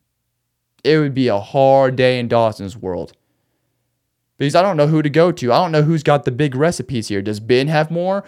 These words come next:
or does Jerry have all of it together? What is it? Do I need to go week to week?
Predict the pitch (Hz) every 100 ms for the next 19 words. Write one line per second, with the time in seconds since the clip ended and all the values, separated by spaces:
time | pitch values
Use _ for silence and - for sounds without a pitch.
0 | _ 165 175 170 127 175 185 156 131 110
1 | 101 98 92 92 107 92 87 85 - _
2 | _ - 160 175 117 104 123 135 127 123
3 | 123 117 139 139 135 127 180 196